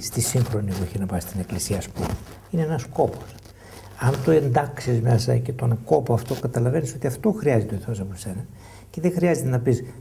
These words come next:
«Θα ακολουθήσω μία μέθοδο στην πνευματική ζωή». Η πνευματική ζωή είναι ποικιλία, χάριτος από το Θεό, και θα δοθεί στον καθένα που κοπιάζει.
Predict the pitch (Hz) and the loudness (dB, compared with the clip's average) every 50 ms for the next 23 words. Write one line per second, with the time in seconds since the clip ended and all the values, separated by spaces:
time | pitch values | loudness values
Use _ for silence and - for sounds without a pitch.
0 | - - - - - 139 120 120 123 - - 139 127 123 - - - - 123 120 | -20 -18 -18 -2 0 0 0 2 0 0 2 2 4 4 2 0 -2 0 4 4
1 | 123 123 123 123 123 151 156 120 117 117 117 113 - - 117 117 113 113 117 - | 4 4 4 4 4 4 2 0 -2 -2 -2 -4 -4 -4 -4 -2 -2 -2 -4 -4
2 | - 208 196 190 214 - - - - - - - 156 160 165 151 147 170 165 190 | -6 -6 -4 -2 -2 -4 -4 -6 -10 -12 -10 -6 -4 -2 -2 -2 -2 -4 -4 -4
3 | 190 185 160 175 196 - - 196 196 196 190 185 - - - - - - 147 135 | -4 -2 -2 -2 0 0 2 2 2 2 0 -2 -6 -10 -14 -16 -6 -2 -2 -2
4 | 123 - - 123 117 120 156 196 208 - - - - - - - - - - - | 0 2 4 4 4 6 4 4 2 0 -2 -6 -12 -16 -18 -18 -20 -20 -20 -20
5 | - - - - - - - 117 120 117 107 107 - 190 202 185 - - - - | -18 -16 -16 -14 -10 0 2 4 4 4 2 0 -2 -4 -2 -2 -4 -6 -8 -10
6 | - - 123 - - - 156 208 220 - - - - - - - - - 139 139 | -6 -6 -6 -4 -2 -2 -4 -4 -4 -6 -10 -16 -18 -20 -20 -14 -10 -8 -4 -2
7 | 143 123 113 113 104 - - 160 160 - - 127 113 110 101 127 151 147 139 139 | 0 2 2 2 2 0 -2 -4 -4 -4 -6 -4 -2 -2 -2 -2 -4 -4 -6 -6
8 | - 127 - - 98 90 85 - - - | -8 -6 -4 -2 -2 -4 -4 -6 -10 -14